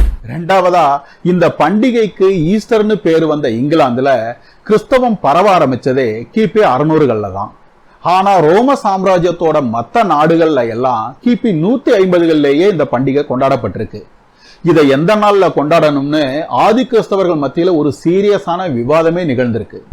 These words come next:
இப்ப கேள்வி என்னன்னா, ஈஸ்டர்ங்கிற பேரு வர்றதுக்கு நானூத்தி ஐம்பது வருஷத்துக்கு முன்னாடி இருந்தே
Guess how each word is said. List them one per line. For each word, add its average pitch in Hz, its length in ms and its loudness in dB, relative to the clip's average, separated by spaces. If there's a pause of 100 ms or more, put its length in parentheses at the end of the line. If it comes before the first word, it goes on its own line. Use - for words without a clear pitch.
(260)
இப்ப 185 260 -2
கேள்வி 240 380 2
என்னன்னா, 156 400 0 (540)
ஈஸ்டர்ங்கிற 247 600 2
பேரு 202 280 2
வர்றதுக்கு 160 520 0 (100)
நானூத்தி 220 500 0
ஐம்பது 214 260 2
வருஷத்துக்கு 175 500 -4
முன்னாடி 147 440 0
இருந்தே 113 360 -2